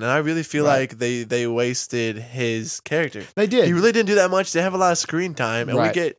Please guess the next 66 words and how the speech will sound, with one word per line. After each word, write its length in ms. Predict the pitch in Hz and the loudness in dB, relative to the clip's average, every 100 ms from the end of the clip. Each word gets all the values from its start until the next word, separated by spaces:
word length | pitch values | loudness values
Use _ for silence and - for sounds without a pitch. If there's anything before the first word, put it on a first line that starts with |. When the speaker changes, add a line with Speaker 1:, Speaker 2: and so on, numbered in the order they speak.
| - - - | -16 -10 -4
Speaker 1:
we 80 | |
truly 240 | 151 175 180 | -2 2 2
didn't 240 | 170 160 | 2 0
get 120 | 147 139 | -2 -2
to 80 | |
see, 240 | 127 135 131 | -2 0 2
like, 180 | 117 113 | 2 2
the, 220 | 117 101 - | -4 -6 -8
the 80 | 117 | -6
potential, 520 | 127 147 147 110 110 _ | -2 -2 -2 -4 -8 _
Speaker 2:
Yeah, 100 | 175 139 | 0 2
Speaker 1:
like, 60 | |
what 80 | 127 | 4
Speaker 2:
I 40 | |
Speaker 1:
he's 60 | 143 | 6
Speaker 2:
feel 80 | 147 | 6
like 60 | 135 | 6
Speaker 1:
actually 200 | 135 151 | 4 2
Speaker 2:
it 20 | |
would 60 | 110 | 2
have 60 | |
Speaker 1:
doing. 60 | 131 | 0
Speaker 2:
been 60 | 120 | 0
cool 180 | 143 | 0
to 60 | 131 | 2
seen 260 | - 139 127 | 0 0 0
him, 200 | 131 120 | -2 -2
like, 200 | 113 - - | -6 -8 0
earlier 400 | 156 156 156 143 | 6 8 8 6
on 180 | 131 156 | 6 6
in 60 | 143 | 4
the 60 | |
movie, 240 | 120 117 117 | 2 2 2
like, 180 | 113 - | 0 -2
switch 240 | 123 - | -4 -2
back 160 | 113 107 | -4 -4
and 100 | 107 | -4
forth 180 | 107 | -4
or 60 | 104 | -4
something 200 | 101 104 | -6 -6
like 100 | 101 | -6
that, 240 | 104 104 - _ - | -4 -4 -6 _ -10
something 180 | 131 107 | -8 -6
cool 180 | 113 104 | -6 -4
like 180 | 104 | -4
that. 220 | - 98 - | -4 -6 -4
But 180 | 101 - - _ _ - | -6 -6 -14 _ _ -2
yeah, 200 | 175 156 | 2 2
so 140 | 139 160 | 2 2
overall 320 | 196 247 175 | 4 6 6
rating 400 | 131 147 139 117 | 6 4 2 -2
for 160 | 123 | -2
me, 140 | 117 120 | 0 2
what's 240 | 123 117 | 2 0
your 120 | 131 | 0
overall 280 | 120 110 107 | 0 0 -2
rating? 200 | 107 104 | -4 -6
What 160 | 104 - | -8 -12
you 40 | 107 | -12
think? 340 | 101 110 - - | -12 -14 -14 -6
Speaker 1:
Ooh, 600 | 240 233 233 233 226 208 139 - 123 | -4 -2 -2 -4 -2 -4 -4 -8 -2
I'ma 200 | 147 160 | 0 -2
give 260 | 131 139 131 | -2 -2 0
it 200 | 135 - | -2 -2
an 100 | 120 - | -8 -4
eight 360 | 135 147 156 | -2 0 -2